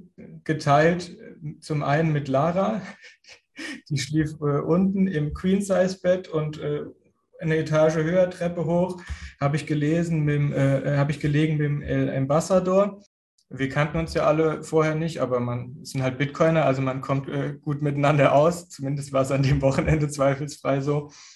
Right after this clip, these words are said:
Und, ähm, dann zu später Stunde,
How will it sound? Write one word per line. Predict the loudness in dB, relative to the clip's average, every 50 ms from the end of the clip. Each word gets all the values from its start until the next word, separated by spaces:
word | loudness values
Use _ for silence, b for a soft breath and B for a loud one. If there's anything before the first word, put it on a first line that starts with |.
| B B B B B B B B B B _ _ 0
Und, | 2 4 4 4 2 2 -2 -4 -6
ähm, | -6 -6 -6 -6 -4 -4 -4 -2 -4 -4 -6 -10 -18 _ _ _ _ _ _ _ _ _
dann | 0 2 2 2 0 -4 -6 -8 -10 -12 -14 -18 -20 -20 -20 -20 -20 -20 -20 -20 _ _ _ _ _ _ _ _
zu | -6 -4 -4
später | -4 0 0 0 4 4 4 4
Stunde, | 4 2 0 0 2 2 2 4 2 2 0 -4 -10